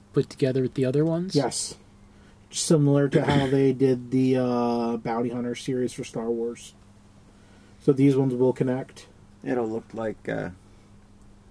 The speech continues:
Speaker 3: the suit display he
Speaker 1: Yeah,
Speaker 3: had
Speaker 1: in the
Speaker 3: in
Speaker 1: movie.
Speaker 3: Iron Man three.
Speaker 1: Yeah.
Speaker 2: <laughs> Also announced at the same time is they are doing a new Spider-Man Funko Soda.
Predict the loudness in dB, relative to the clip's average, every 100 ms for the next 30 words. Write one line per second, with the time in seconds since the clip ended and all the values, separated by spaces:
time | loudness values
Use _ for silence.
0 | -20 -20 -20 -20 -20 -20 -20 -20 -18 -14
1 | -14 -16 -14 -4 -4 -2 0 0 0 -2
2 | -4 -2 0 2 2 0 -2 0 0 0
3 | 2 2 2 2 0 0 -6 -6 -4 -2
4 | -2 -4 -2 0 -2 -2 -20 -20 -20 -20
5 | -20 -20 -4 2 2 4 4 4 4 2
6 | 2 2 -2 -4 -6 2 2 4 2 4
7 | 4 4 0 -4 -20 -20 -20 0 4 6
8 | 6 6 4 0 0 4 6 6 6 4
9 | 4 2 2 6 6 6 4 2 2 2
10 | 2 -2 -2 -2 0 0 4 4 4 -2